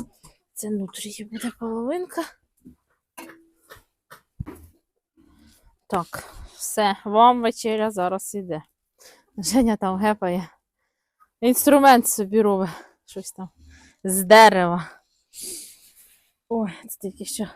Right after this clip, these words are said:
розсмішив, каже, а в твоєму дитинстві, коли ти гуляла, хлопці робили такі штуки? Ну, то щось він там щось стрілять робить собі. Кажу, та робили, я ж йому розповідаю. А він каже, «М, ти хуліганка», каже, «з хуліганами гуляла». Ой,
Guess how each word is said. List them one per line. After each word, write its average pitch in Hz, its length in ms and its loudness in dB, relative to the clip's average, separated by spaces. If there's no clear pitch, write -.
розсмішив, 226 640 0
каже, 202 320 -2
а 208 80 4
в 208 40 -4
твоєму 254 400 4
дитинстві, 226 600 2
коли 226 160 4
ти 233 160 0
гуляла, 226 360 8
хлопці 247 440 0
робили 320 360 4
такі 226 260 -8
штуки? 220 340 -8
Ну, 330 160 -10
то 233 60 -14
щось - 260 -10
він 190 100 -8
там 185 180 -6
щось - 180 -14
стрілять 214 560 -2
робить 185 340 -6
собі. 180 320 -16
Кажу, 233 260 0
та 302 180 6
робили, 240 520 2
я 208 120 2
ж 226 120 -8
йому 208 160 -2
розповідаю. 208 800 -2
А 208 120 -6
він 208 160 -4
каже, 208 240 -10
«М, 220 60 -10
ти 233 80 -12
хуліганка», 262 840 2
каже, 220 300 2
«з - 60 -2
хуліганами 285 800 6
гуляла». 247 380 4
Ой, 403 280 2